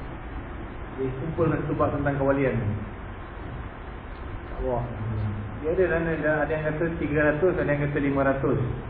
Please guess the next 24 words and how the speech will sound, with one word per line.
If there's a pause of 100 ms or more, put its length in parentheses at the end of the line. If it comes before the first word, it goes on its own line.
(100)
Hadis
banyak. (1500)
Panjang
zaman
ada
lima
ratus
orang (160)
wali, (800)
lima
ratus
tempat. (800)
Kemudian
da-,
dalam,
dalam
lima
ratus
tu
nanti
ada (640)
empat
puluh
yang